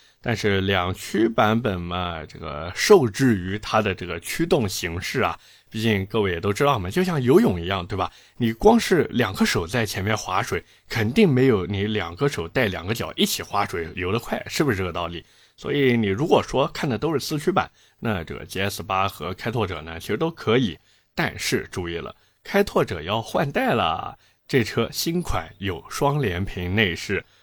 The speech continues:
而且这车的动力系统呢，其实也不错，对不对？这个经常听我节目的朋友应该对这个词不陌生了啊，来一起大声说出来，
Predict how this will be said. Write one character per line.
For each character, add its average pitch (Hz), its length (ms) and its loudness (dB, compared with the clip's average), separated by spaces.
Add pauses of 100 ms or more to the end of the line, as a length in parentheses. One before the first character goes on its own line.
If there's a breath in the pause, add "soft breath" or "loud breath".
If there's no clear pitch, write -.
(140)
而 151 140 2
且 90 260 -2
这 185 180 2
车 - 160 -2
的 170 140 0
动 214 160 2
力 226 60 2
系 233 180 -2
统 95 240 -4
呢， 107 300 2
其 - 80 -8
实 107 160 2
也 95 100 0
不 - 100 -6
错， - 300 -2
对 98 80 -10
不 87 80 -10
对？ 87 140 -6 (320)
这 104 160 2
个 90 400 0
经 139 180 -2
常 107 260 -2
听 139 200 2
我 95 180 4
节 90 160 -4
目 110 140 4
的 104 100 4
朋 95 180 2
友 104 140 2
应 117 220 0
该 117 260 2
对 87 320 -2
这 95 180 -8
个 76 300 -6
词 92 300 -6
不 92 120 -4
陌 104 160 2
生 101 200 -2
了 87 80 -2
啊， - 320 -6
来 92 160 -8
一 117 100 0
起 - 220 -6
大 113 240 -2
声 117 180 -2
说 147 180 0
出 147 140 -6
来， 98 180 0